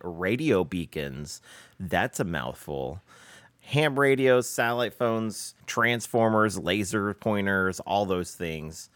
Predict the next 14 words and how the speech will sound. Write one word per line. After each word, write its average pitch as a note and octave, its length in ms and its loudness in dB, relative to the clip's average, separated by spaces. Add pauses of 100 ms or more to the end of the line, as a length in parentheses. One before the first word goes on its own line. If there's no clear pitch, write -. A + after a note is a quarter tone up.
(100)
It's C#3 140 0
a C3 80 4
fast-changing A2 1160 0
world F#2+ 440 2
out F2 200 2
there, F2+ 140 0
Pier F2 220 -2
Runners. E2+ 340 0
Just - 280 -6
eighteen A#2 460 -2
months G2+ 240 -2
ago, F2+ 300 0
Norwegian F#2 800 -2
prohibited F#2+ 580 0